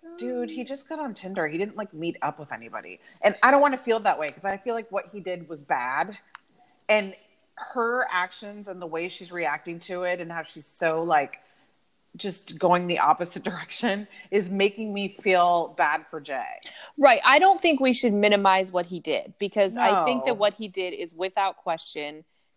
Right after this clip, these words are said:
Speaker 2: infidelity. It's cheating, and the
Speaker 1: Totally.
Speaker 2: timeline, the timeline makes it even more egregious. And so that is what it is. Her, the problem I have with her is not that she's overplaying what he did. It's that she's not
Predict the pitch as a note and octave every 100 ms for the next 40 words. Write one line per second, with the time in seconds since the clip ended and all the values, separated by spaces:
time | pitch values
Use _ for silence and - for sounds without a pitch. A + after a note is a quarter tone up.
0 | _ G3 G3 - F#3 D#3 D3+ D3 D3+ -
1 | F3+ - - - F#3 E3 D#3+ D3+ D3+ E3+
2 | F3 E3+ C4 B3+ G3+ D#3+ D#3+ D3 C#3+ D#3
3 | - F3+ F3 D#3 D3 C#3+ C3+ - C3+ -
4 | _ _ - F3+ D#3+ D#3+ E3 E3 D3+ D3+
5 | C#3+ B2+ G2 - F#3+ G#3 F#3 G3+ A3 A#3+
6 | G#3 F#3 D#3+ D#3 C#3 - - _ _ -
7 | C#4 E4+ A#3 A3 B3+ C#4 A#3 F#3+ G3 F3
8 | D#3+ - A3+ G#3+ D#3+ C#3+ D3 _ _ _
9 | G3 F#3+ A#3 C#4+ A3+ G3+ G3+ F3 - A3
10 | A3+ G#3 F3+ - F#3+ F#3+ F3 D3+ D#3 D#3
11 | - D4 G#3+ B2+ B2 D#3 _ _ - F#3+
12 | G#3+ G3 - G#3 G3+ G3+ G#3 A3+